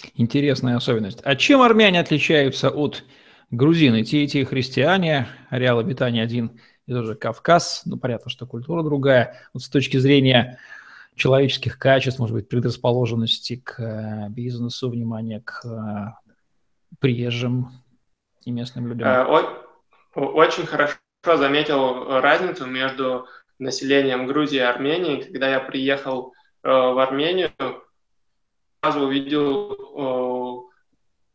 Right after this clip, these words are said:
Speaker 2: э, очень гостеприимное население, но в отличие от грузин, они,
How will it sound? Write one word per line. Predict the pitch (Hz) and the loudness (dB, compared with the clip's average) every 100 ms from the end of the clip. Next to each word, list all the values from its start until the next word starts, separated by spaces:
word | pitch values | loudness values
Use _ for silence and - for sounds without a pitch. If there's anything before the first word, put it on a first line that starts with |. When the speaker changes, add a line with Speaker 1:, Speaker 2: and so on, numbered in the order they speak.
| _ | _
Speaker 2:
э, | 135 139 | -16 -6
очень | 147 143 143 | -2 -2 -4
гостеприимное | 131 - - 143 147 147 135 | -8 -10 -6 -2 0 0 -2
население, | 131 - 143 165 185 143 | -4 -4 -2 0 0 0
но | 131 135 135 | 0 0 0
в | |
отличие | 135 - 147 - | -2 -4 -4 -2
от | 135 135 | -2 -2
грузин, | 139 143 175 185 - | -4 -2 -2 -2 -2
они, | 147 139 147 139 | -4 -4 -6 -8